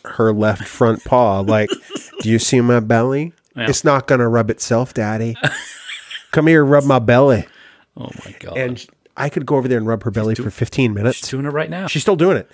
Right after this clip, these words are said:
Speaker 2: You're not even looking at her and she's doing it.
Speaker 1: Oh, I know.
Speaker 2: <laughs>
Speaker 1: She'll do this all the time.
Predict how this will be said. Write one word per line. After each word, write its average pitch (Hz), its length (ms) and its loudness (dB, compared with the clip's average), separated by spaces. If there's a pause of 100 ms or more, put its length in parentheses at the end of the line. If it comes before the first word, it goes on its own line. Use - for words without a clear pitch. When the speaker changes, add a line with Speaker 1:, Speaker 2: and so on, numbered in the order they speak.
Speaker 2:
You're 165 100 -4
not 196 120 2
even 196 160 0
looking 208 240 2
at 110 140 0
her 101 80 -2
and 92 80 -6
she's 101 120 -10
doing 101 220 -4
it. 95 100 -10 (120)
Speaker 1:
Oh, 147 60 0
I 143 120 4
know. 185 340 2 (380)
Speaker 2:
<laughs> - 380 -8
Speaker 1:
She'll 170 240 0
do 160 160 4
this 156 160 2
all 143 200 0
the 151 80 0
time. 185 280 -2